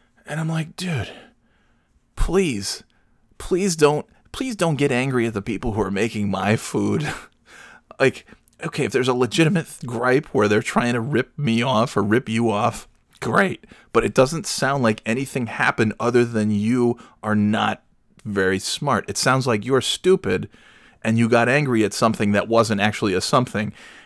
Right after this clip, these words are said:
and now I probably have, like, urine and semen in my hot dog. That's what I'm, that's what it sounds like. And it also sounds like you're trying to, like, shake me down for more tip money, even though I've already paid you a twenty percent tip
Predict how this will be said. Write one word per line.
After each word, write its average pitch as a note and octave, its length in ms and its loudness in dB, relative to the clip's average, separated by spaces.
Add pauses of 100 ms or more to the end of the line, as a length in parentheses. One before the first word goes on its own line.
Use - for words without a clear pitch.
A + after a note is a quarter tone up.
(120)
and G#2+ 100 2
now A2+ 280 4
I G#2 80 6
probably A2 320 0
have, G2 400 0
like, F#2 260 -2
urine G#2 360 2
and G2 120 -2
semen G#2 500 0
in F#2+ 140 0
my F2+ 160 -4
hot F#2+ 240 -4
dog. - 320 -8 (800)
That's G#2 320 0
what G#2 140 2
I'm, F#2 340 0
that's G#2+ 260 -2
what G2 100 2
it F#2 80 -4
sounds F#2+ 380 -2
like. - 320 -12
And G#2+ 100 0
it G#2 60 2
also G#2+ 240 4
sounds G2 320 2
like F#2 180 0
you're G2+ 80 0
trying G2 380 -2
to, F2+ 140 -2
like, F2+ 240 -6
shake - 360 -2
me G2 120 0
down F2+ 240 -2
for - 120 -6
more F2+ 140 -4
tip - 300 -6
money, F#2 240 -4
even F#2 260 -4
though F#2+ 80 0
I've F#2 120 0
already F2+ 260 -4
paid F#2+ 340 -4
you F#2 160 -2
a F2 60 -8
twenty A2 260 -4
percent G2 380 -6
tip - 260 -2